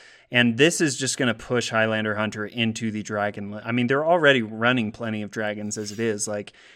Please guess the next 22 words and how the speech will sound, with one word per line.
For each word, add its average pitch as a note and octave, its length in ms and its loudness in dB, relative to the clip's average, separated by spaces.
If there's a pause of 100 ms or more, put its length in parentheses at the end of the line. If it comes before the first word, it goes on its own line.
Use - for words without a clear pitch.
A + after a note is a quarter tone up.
(160)
as B2 160 2
I'm C#3+ 200 6
looking C3+ 260 2
at A#2+ 120 4
H A#2 200 2
S A2+ 120 -4
Replay A#2+ 400 0
to A#2 100 -4
distinguish B2 680 -2
the A#2 80 -6
secret D3 420 0
Highlander A#2 440 4
decks A2 240 -2
from B2 180 -2
the A2 60 0
dragon B2+ 400 6
Highlander A2 460 2
decks, A2 400 -4
it's A#2+ 180 -8
pretty D#3 360 0
much, C3 480 0
um, A2 480 0